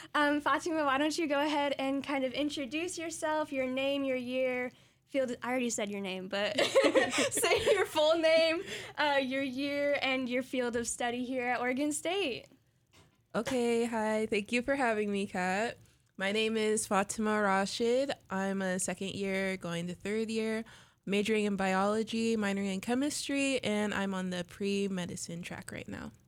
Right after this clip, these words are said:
Speaker 1: Ooh, awesome. Pre-med. Everybody watch out. Like, this girl is smart. I'm telling you.
Speaker 2: <laughs>
Speaker 1: Okay.
Speaker 2: Thank you.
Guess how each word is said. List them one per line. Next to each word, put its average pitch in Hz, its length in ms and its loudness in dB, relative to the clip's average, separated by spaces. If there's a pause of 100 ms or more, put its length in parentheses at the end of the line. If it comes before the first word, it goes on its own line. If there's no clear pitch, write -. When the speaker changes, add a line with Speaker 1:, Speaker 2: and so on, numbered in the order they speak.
(280)
Speaker 1:
Ooh, 285 340 0
awesome. 226 600 0
Pre-med. 220 720 -2
Everybody 247 500 -2
watch 214 280 -4
out. 196 260 -6
Like, 190 300 -10
this 233 240 -4
girl 240 240 -2
is 214 120 -6
smart. - 400 -8 (120)
I'm 214 200 -8
telling 202 380 -6
you. 180 160 -8
Speaker 2:
<laughs> - 60 -6 (440)
Speaker 1:
Okay. 247 640 0
Speaker 2:
Thank - 80 -14
you. 208 120 -4